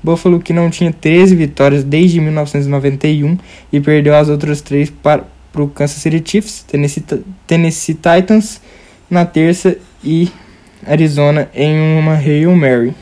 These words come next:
Tennessee Titans na terça-feira, né, um jogo atípico, então os jogadores não estavam acostumados com esse tipo de partida,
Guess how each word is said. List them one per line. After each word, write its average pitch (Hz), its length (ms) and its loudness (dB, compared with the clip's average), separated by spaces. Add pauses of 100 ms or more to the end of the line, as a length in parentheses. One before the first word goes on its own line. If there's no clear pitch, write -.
(200)
Tennessee 143 340 -2
Titans 143 320 2
na 143 160 0
terça-feira, 160 680 0
né, 139 160 0
um 131 460 -4
jogo 139 240 0
atípico, 156 460 0
então 147 240 -2
os 143 80 -2
jogadores 139 360 0
não 147 120 -2
estavam 151 300 0
acostumados 139 600 -4
com 139 180 -6 (400)
esse - 140 -8
tipo 139 160 -8
de 139 80 -14
partida, 175 480 -2